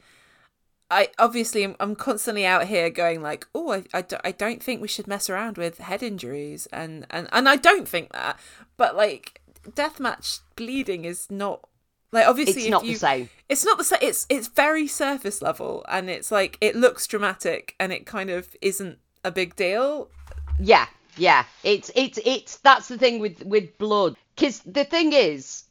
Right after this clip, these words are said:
Speaker 2: it's, uh, like, you know when, um,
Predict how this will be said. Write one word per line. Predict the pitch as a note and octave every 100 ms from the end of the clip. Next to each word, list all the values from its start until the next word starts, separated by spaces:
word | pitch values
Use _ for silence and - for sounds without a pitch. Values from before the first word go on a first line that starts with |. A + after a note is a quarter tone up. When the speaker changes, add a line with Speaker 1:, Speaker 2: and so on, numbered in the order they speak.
| -
Speaker 2:
it's, | F#3+ D3 - - - _ _ _ _ _ _ _ _
uh, | F3 E3+ E3+ E3+ E3+ -
like, | - A#3+ B3
you | F#3+
know | B3+ D#4 D#4
when, | C4 D4 C#4+ C#4+ C#4
um, | C4+ C4 B3+ B3 A3+ A3 G3+